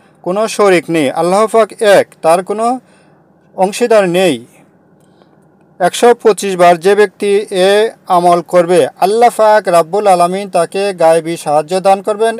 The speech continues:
এবং জান্নাতবাসী করবেন। সুবহানাল্লাহ। আল্লাহ পাকের দশ নম্বর নাম মালিকুল মুলক, এর অর্থ হলো মহাবিশ্বের বাদশা। যে ব্যক্তি সবসময় ইয়া মালিকুল মুলক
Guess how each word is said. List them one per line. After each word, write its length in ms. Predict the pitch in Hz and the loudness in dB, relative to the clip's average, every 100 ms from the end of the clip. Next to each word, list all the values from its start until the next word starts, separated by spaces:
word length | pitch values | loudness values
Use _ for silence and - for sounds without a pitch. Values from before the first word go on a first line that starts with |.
| - | -6
এবং 300 | 180 202 165 | -2 -2 -2
জান্নাতবাসী 640 | 160 170 196 208 151 - 127 | -2 0 -2 -2 -4 -6 -14
করবেন। 320 | 117 113 107 - | -14 -16 -18 -6
সুবহানাল্লাহ। 960 | 233 214 - 156 151 135 123 120 113 101 _ _ - - - | -4 -2 -2 2 2 0 -6 -8 -12 -16 _ _ -20 -20 -8
আল্লাহ 340 | 190 220 240 220 | -2 2 2 2
পাকের 340 | 208 202 185 | 0 -2 -4
দশ 320 | 156 165 - | 0 -2 -2
নম্বর 260 | 190 160 123 | -4 -2 -6
নাম 500 | 113 139 143 117 95 _ _ _ - | -6 -2 -2 -4 -12 _ _ _ -4
মালিকুল 500 | 156 214 262 - 240 | 0 2 0 0 -2
মুলক, 760 | 180 156 165 131 - - _ 196 | 0 0 0 -2 -12 -20 _ 2
এর 200 | 226 247 | 2 2
অর্থ 240 | 220 190 220 | -4 -4 -6
হলো 480 | 214 226 220 220 214 _ _ 147 | -4 0 0 0 -4 _ _ -6
মহাবিশ্বের 800 | 170 170 233 214 202 - 226 185 | -6 2 2 2 -2 -4 -2 0
বাদশা। 600 | 147 - - 156 113 - _ _ _ _ _ _ 139 | -2 -4 -2 0 0 -6 _ _ _ _ _ _ -12
যে 220 | 135 208 | -4 0
ব্যক্তি 400 | 220 214 220 175 | 0 -2 -6 -6
সবসময় 680 | - 214 - 233 220 170 151 | -2 -2 -2 -4 0 0 0
ইয়া 300 | 226 262 262 | 2 4 4
মালিকুল 460 | 226 214 220 214 196 | 2 0 -2 -2 -2
মুলক 340 | 160 202 - | -2 -2 -4